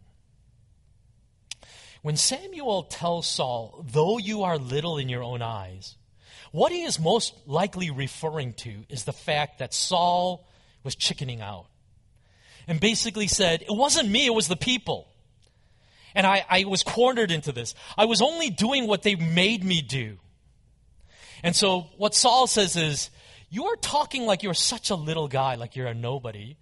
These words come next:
But then right after that, he says, "Aren't you the head of these people? Aren't you their leader?" And then he says, "I anointed you to be their king,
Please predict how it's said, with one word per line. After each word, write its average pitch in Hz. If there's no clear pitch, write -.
But 156
then 190
right 202
after 247
that, 180
he 180
says, 151
"Aren't 269
you 165
the 131
head -
of 170
these 135
people? -
Aren't -
you 311
their 269
leader?" 214
And 165
then 226
he 233
says, 202
"I 269
anointed 214
you 233
to 202
be 185
their 165
king, 165